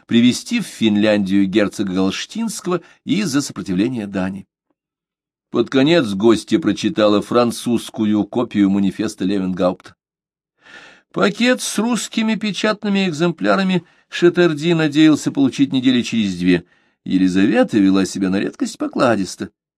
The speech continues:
не протестовала против переноса на весну путешествия Петра Ульриха в Швецию, одобрила текст прокламации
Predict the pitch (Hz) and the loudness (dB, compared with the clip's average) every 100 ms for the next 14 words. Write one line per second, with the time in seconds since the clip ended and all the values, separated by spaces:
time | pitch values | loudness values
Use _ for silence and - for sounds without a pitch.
0 | _ - 127 139 123 123 113 123 120 113 | _ -4 0 0 0 -2 -2 2 4 4
1 | 107 113 113 107 _ _ - 135 139 135 | 4 0 0 -2 _ _ 4 6 6 6
2 | 127 - 123 123 127 117 - 120 - 123 | 2 0 -2 2 2 0 -2 -2 -2 -6
3 | - 127 117 113 113 - _ 127 131 - | -2 -4 -2 2 0 0 _ 2 2 4
4 | 123 123 - 110 110 110 107 - 123 - | 4 4 2 2 2 0 -4 -4 -4 -4
5 | - - 202 196 _ _ _ - - 117 | -6 -6 -6 -8 _ _ _ -18 0 2
6 | 131 185 156 110 101 - 107 - - 98 | 4 4 4 4 4 2 -2 -2 -8 -2
7 | 98 107 190 - - 170 | 0 0 -2 -6 -10 -10